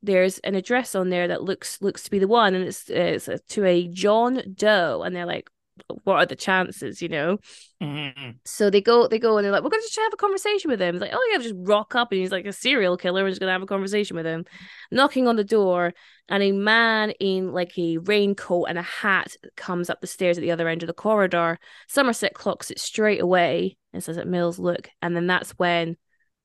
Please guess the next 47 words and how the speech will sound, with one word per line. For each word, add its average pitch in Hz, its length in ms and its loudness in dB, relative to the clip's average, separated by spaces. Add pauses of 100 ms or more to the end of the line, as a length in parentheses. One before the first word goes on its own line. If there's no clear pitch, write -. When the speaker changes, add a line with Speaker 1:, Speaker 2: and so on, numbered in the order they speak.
(160)
Speaker 1:
the 180 100 -2
guy 170 380 4
with 170 100 0
the 175 60 -4
hat 165 380 -2 (320)
pulls 190 220 4
out 185 100 -2
a 170 60 -6
gun 170 160 -2
and 175 60 -6
starts - 200 -10
shooting 233 380 -2
at 165 160 0
them. 180 320 -6
So 196 260 6
it - 160 2
means 190 240 2
that 190 160 -4
these 214 220 -4
two 202 180 -2
now 202 200 4
have - 160 -8
to - 40 -20
pull 190 140 -4
out - 80 -4 (200)
their 339 200 4
guns. - 300 -6
Does 339 180 -2
Somerset 440 400 -2
also 381 280 -2
pull 202 180 -2
out 190 140 -2
his 190 140 -10
gun 175 180 -4
at - 80 -12
this 190 120 -14
point? - 460 -10 (500)
Speaker 2:
He 165 100 -8
definitely 185 520 0
pulls 147 360 -2
it 135 120 0
out. 107 400 -4 (200)
Speaker 1:
Pulls 202 200 4
it - 80 -4
out, 170 220 2
so - 100 -2
Speaker 2:
Um, 196 260 -8